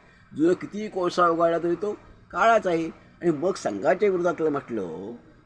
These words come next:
संघाच्या विरोधामुळे किंवा नेहरूंना आपल्याला बदनाम करायचं ठरवलं,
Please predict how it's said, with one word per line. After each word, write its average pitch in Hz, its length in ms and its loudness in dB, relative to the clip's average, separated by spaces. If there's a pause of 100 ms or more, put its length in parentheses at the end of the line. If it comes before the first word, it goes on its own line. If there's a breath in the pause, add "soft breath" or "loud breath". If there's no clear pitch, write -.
(220)
संघाच्या 143 380 -2
विरोधामुळे 139 440 -2
किंवा 143 200 -2
नेहरूंना 123 300 -4 (140)
आपल्याला 113 380 -6
बदनाम 113 220 -6
करायचं 113 320 -10
ठरवलं, 120 480 -2